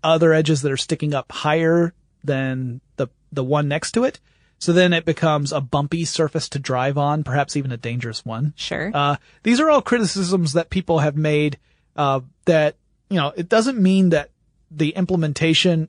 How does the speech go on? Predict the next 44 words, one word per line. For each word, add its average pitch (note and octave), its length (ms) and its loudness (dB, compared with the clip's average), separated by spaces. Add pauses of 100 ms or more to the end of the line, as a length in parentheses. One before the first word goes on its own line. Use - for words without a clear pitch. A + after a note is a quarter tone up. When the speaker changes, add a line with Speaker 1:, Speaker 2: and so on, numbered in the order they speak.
Speaker 1:
won't D#3 520 -2
somehow D#3+ 400 2
address C3+ 400 -4
them, C#4+ 260 -4 (140)
but F3 420 0
it's D#3+ 180 -4
stuff F#3+ 380 0
that D#3 240 -2 (1040)
hasn't, F#3 560 0 (520)
uh, C#3 260 -4 (220)
Speaker 2:
Ha-, - 220 0
hasn't C4+ 320 0
really A#3+ 200 6
been G3 200 2
covered G#3+ 500 2
so F#3 180 2
Speaker 1:
Yeah. D#3 120 2
Speaker 2:
far F#3 300 4
by, F#3+ 340 2
by F#3+ 220 0
the F3 80 0
team. E3+ 480 -4 (120)
Speaker 1:
Exactly. C#3+ 460 -2
Speaker 2:
Um, F#3+ 480 0 (320)
oh, - 100 4
and A3+ 100 4
a - 40 0
couple D4 280 2
more A3+ 160 6
before G3+ 240 0
we F#3 120 0
transition F#3+ 500 -2
away. F#3 340 0
Um, F3+ 300 0
th-, F#3+ 240 -14
the, F#3 380 2
the F#3+ 100 -2
question, G#3 480 2
there's F#3+ 140 0
a - 40 -10
question A3 300 0
of F#3 80 0
whether F#3 280 2
tires G3 560 -2